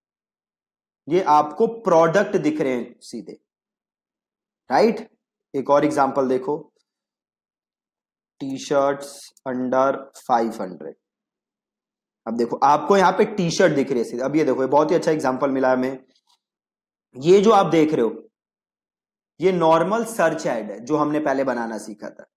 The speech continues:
है ना? नॉर्मल सर्च एड, कीवर्ड वगैरह का यूज़ करके जो हम बनाते हैं। And this is, यहाँ पे आपको प्रोडक्ट दिख रहा है,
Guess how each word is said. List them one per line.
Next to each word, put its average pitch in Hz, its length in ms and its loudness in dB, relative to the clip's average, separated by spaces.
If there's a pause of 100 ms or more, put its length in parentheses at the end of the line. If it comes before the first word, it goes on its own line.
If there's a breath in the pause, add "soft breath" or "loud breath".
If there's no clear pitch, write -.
है 165 60 -6
ना? 220 240 -8 (360)
नॉर्मल 175 460 4
सर्च 139 340 2
एड, 85 260 -8 (500)
कीवर्ड 135 300 0
वगैरह 135 280 4
का 139 120 0
यूज़ 127 260 -2
करके 131 220 0
जो 123 140 -2
हम 117 100 -6
बनाते 104 360 -8
हैं। - 80 -18 (600)
And 131 240 -4
this 208 200 4
is, 208 360 0
यहाँ 165 220 2
पे 214 140 -2
आपको 170 420 2
प्रोडक्ट 190 840 2
दिख 139 280 2
रहा 92 140 -6
है, - 80 -12